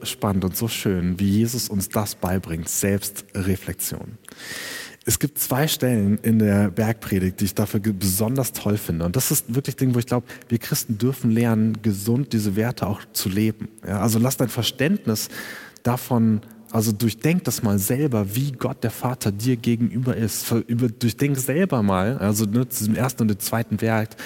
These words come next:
was denkst du, wie Gottes Regentschaft aussieht über dein Leben? So, was schlummert wirklich tief in dir so dabei? Ja, was ist wirklich dein Gottesbild? Das echt, ähm, zu kennenzulernen und mit biblischem Fundament zu hinterfragen,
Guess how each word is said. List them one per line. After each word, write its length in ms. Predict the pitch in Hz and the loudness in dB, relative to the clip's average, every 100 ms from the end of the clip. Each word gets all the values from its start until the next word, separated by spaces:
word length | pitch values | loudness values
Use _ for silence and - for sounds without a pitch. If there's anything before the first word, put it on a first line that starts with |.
| - - - - - | -16 -16 -18 -8 -2
was 240 | 127 - | -2 0
denkst 300 | 123 143 - | -2 0 -2
du, 180 | - 110 104 | 0 -2 0
wie 320 | 127 139 139 - | -2 2 0 0
Gottes 400 | 131 127 113 - | -2 -2 -2 0
Regentschaft 880 | 110 98 113 147 - - 110 - - | 0 0 -4 -4 -6 -6 -8 -10 -8
aussieht 560 | 107 104 - 95 - - | -6 -4 -4 -4 -6 -8
über 220 | 110 104 | -2 -2
dein 220 | 95 90 | 0 -2
Leben? 440 | 85 82 - - - - - | -2 -6 -6 -12 -12 -12 -6
So, 180 | - 208 | -2 0
was 240 | - - | 0 0
schlummert 540 | - - 143 160 139 - | 0 2 2 2 0 0
wirklich 300 | 135 123 - | -2 -2 -4
tief 300 | - 113 - | -4 -4 -2
in 200 | 101 95 | -2 -2
dir 340 | 95 65 62 - - | -2 -4 -8 -14 -8
so 220 | - 95 | -2 -2
dabei? 480 | - 87 85 73 73 | -2 -4 -4 -6 -4
Ja, 200 | 92 107 | -2 0
was 160 | 139 - | 0 0
ist 200 | 131 - | -2 2
wirklich 380 | 147 196 156 - | 0 2 -2 0
dein 160 | 113 | -2
Gottesbild? 580 | - 147 143 - - - | -2 -4 -4 -6 -6 -4
Das 140 | 101 - | -4 -2
echt, 340 | 156 - - - - - - - | -4 -2 -2 -4 -14 -16 -10 0
ähm, 340 | 113 104 107 - - - | 2 2 0 -2 -10 -6
zu 120 | - | -4
kennenzulernen 760 | - 156 185 - 107 101 101 | -2 0 0 0 0 0 0
und 180 | 104 101 | -2 -2
mit 180 | 107 98 | -2 0
biblischem 420 | 147 151 131 123 | -2 0 -2 -2
Fundament 500 | - 123 104 117 127 | -2 0 0 0 0
zu 100 | - | -2
hinterfragen, 760 | 101 98 - - 147 143 95 | -2 -2 -4 -4 -2 -2 -2